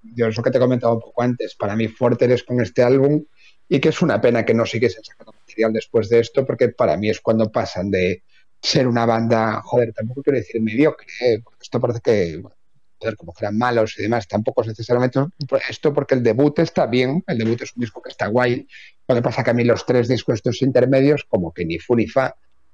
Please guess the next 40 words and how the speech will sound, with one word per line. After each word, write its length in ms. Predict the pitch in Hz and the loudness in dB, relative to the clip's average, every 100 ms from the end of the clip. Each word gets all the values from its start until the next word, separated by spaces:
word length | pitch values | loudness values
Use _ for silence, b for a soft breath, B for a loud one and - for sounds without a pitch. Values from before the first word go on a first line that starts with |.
| _ _ _ - | _ _ _ 2
y 160 | 139 | 2
para 260 | 123 123 117 | 2 0 2
mí 120 | 117 | 2
el 140 | 120 113 | 2 0
salto 480 | - 127 120 123 | 0 0 0 0
cualitativo 560 | 113 120 113 113 117 113 | 2 2 2 2 2 0
que 100 | 110 | -2
pegan 300 | - 113 110 | 0 0 2
en 120 | 110 | 2
el, 340 | 110 107 107 107 123 | 2 0 -2 -4 -6
en 100 | 120 | 0
Tales 240 | 117 107 | 0 0
por 160 | - 113 | -2 0
la 140 | 107 | 2
Rebelión 400 | 110 107 107 110 | 2 2 2 0
es 100 | 110 | -2
impresionante. 580 | 127 131 113 - 113 110 | -6 -6 -6 -6 -6 -6
Es 80 | - - | -14 -12
decir, 160 | 104 | -6
los 260 | 101 90 - | -4 -6 -2
tíos 400 | 117 120 113 - _ _ - | 2 2 0 -8 _ _ -2
de 120 | 127 | 0
repente 460 | 113 113 123 120 123 | 2 2 2 2 2
instrumentalmente 920 | 120 - 117 113 110 113 117 113 120 | 0 0 0 2 2 0 2 0 -2
son 260 | 113 - 113 | -2 0 2
unas 260 | 113 107 113 | 4 2 0
bestias, 580 | 143 - 175 196 - - | -2 0 2 2 0 -10
o 100 | - | -6
sea, 260 | - 67 - - 123 | -4 -2 -4 -10 -2
supongo 260 | 143 151 | 0 2
que 80 | 135 | 2
no 80 | 143 | 0
sería 220 | 127 120 | 2 2
de 80 | 107 | 2
repente, 440 | 95 110 175 - - 101 | 0 2 0 -2 -12 -6
obviamente 520 | 196 240 262 - - _ _ _ _ _ _ _ - 175 - | -4 -4 0 0 0 _ _ _ _ _ _ _ -8 -6 0
ya 220 | 180 165 | 2 4
tocarían 440 | 156 147 135 123 | 2 2 2 2
bien 200 | 127 131 | 4 4
antes 540 | 143 156 160 190 185 | 4 2 2 0 -2